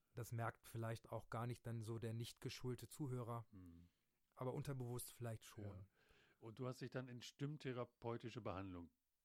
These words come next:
Speaker 2: begeben?
Speaker 1: Ja, ich hab das gemacht und das hat auch, äh, ganz gut funktioniert, aber es, ähm, ich hab einfach gemerkt, dass dieser Weg viel zu lang ist.
Speaker 2: Hm.
Speaker 1: Und dass der vor allen Dingen nicht unterbrochen werden darf durch ständiges Konzertieren, indem ich wieder alte Muster bediene.
Speaker 2: Hm.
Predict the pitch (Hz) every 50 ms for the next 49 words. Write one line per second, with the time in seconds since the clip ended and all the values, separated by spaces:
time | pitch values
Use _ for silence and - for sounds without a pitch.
0 | - - - 98 - 107 95 90 85 85 104 127 156 180 - _ _ _ _ _
1 | _ _ - 170 185 185 135 113 135 127 131 113 - 120 113 127 175 190 - -
2 | 147 139 127 - 147 151 - 147 135 - - - 147 143 135 135 127 120 - 156
3 | 156 - 147 143 - - 131 135 156 180 180 180 156 147 151 - - - 175 160
4 | 139 143 143 139 135 135 131 131 127 131 120 - 139 139 151 143 131 135 127 -
5 | 127 127 127 127 - 131 - - 123 123 123 113 123 120 - - 117 - - 101
6 | 95 95 90 92 - - - - - - 107 104 95 87 87 - 123 117 - -
7 | _ 135 120 - - - 139 131 131 131 131 - _ _ _ _ _ _ - -
8 | - 127 123 131 135 139 135 135 135 - - 135 131 - 127 107 113 139 - -
9 | 143 123 120 117 113 110 117 110 110 101 123 156 160 - - _ _ - 127 131
10 | 120 - - - - - 135 131 135 135 113 117 - - 123 120 - 127 117 -
11 | - 143 139 139 139 131 123 127 123 123 - - 120 127 120 110 113 113 - 117
12 | 117 117 - - 117 101 98 95 - _ _ _ _ - - - _ _ _ _
13 | _ _ - 113 104 104 123 120 113 135 156 165 160 _ _ _ - 113 110 101
14 | 92 87 82 85 90 95 98